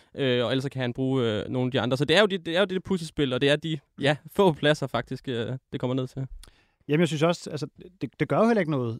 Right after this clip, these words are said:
Speaker 2: at vi ikke kun har en, en fast startelver. Altså, nu, nu stod vi og snakkede lidt Real Madrid, øh, inden, inden vi gik på her,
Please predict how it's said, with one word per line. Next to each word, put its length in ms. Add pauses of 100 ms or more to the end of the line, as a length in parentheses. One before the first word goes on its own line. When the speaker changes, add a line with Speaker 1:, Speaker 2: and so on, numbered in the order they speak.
(120)
Speaker 2:
at 180
vi 100
ikke 240
kun 160
har 220
en, 280
en 120
fast 320
startelver. 420
Altså, 160
nu, 60
nu 120
stod 160
vi 60
og 60
snakkede 280
lidt 100
Real 100
Madrid, 440
øh, 320
inden, 360
inden 180
vi 60
gik 160
på 180
her, 160